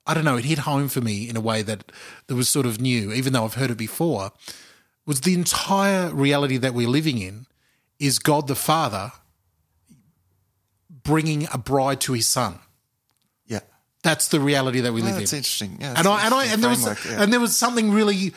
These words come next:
Speaker 1: poetic and ni-, and again, it sounds, it's, it's a sim-, it's a very simple way to, way to do it. But it was like, whatever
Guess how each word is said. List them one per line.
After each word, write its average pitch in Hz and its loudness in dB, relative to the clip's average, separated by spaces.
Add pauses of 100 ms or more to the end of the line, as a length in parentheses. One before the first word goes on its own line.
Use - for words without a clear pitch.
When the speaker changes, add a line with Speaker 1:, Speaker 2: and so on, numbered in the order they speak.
(180)
Speaker 1:
poetic 180 2
and 156 2
ni-, 165 2
and 165 0
again, 190 2
it 139 -2
sounds, 175 2
it's, 170 -2
it's 185 0
a 180 2
sim-, 185 0
it's 156 0
a 156 0
very 143 2
simple 120 -2
way 135 0
to, 110 -8
way 135 0
to 110 -6
do 170 0
it. 110 -6 (340)
But 170 0 (220)
it 175 0
was 165 4
like, 160 -2 (260)
whatever 185 2